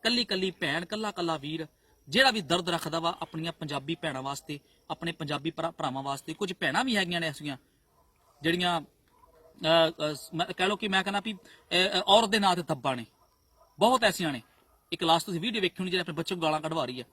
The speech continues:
ਸੋ ਕਿਤੇ ਵੀ ਕਰਪਸ਼ਨ ਨੂੰ ਜਨਮ ਦਿੰਦੀਆਂ ਨੇ, ਚਾਹੇ ਉਹ ਬੰਦਾ, ਚਾਹੇ ਉਹ ਜਨਾਨੀ ਹੋਵੇ।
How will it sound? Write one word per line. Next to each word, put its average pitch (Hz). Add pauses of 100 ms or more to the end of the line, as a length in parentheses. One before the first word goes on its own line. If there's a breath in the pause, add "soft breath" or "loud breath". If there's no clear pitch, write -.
(400 soft breath)
ਸੋ 330
ਕਿਤੇ 339
ਵੀ 320
ਕਰਪਸ਼ਨ 226
ਨੂੰ 240
ਜਨਮ 196
ਦਿੰਦੀਆਂ 175
ਨੇ, 165
ਚਾਹੇ 170
ਉਹ 165
ਬੰਦਾ, 160
ਚਾਹੇ 170
ਉਹ 165
ਜਨਾਨੀ 143
ਹੋਵੇ। 123